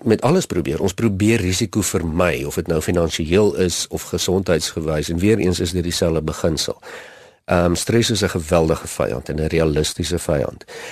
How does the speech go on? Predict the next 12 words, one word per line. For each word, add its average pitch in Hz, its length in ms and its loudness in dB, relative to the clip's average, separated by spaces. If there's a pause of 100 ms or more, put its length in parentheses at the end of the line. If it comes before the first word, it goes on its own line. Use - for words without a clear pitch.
(180)
So - 140 0
ons 135 240 4
mo-, 101 460 2
moet 117 360 2
na 101 180 2
die 98 100 2
beste 98 300 2
van 104 140 0
ons 95 300 0 (140)
vermoë 87 500 2
probeer 85 760 0
om 85 340 0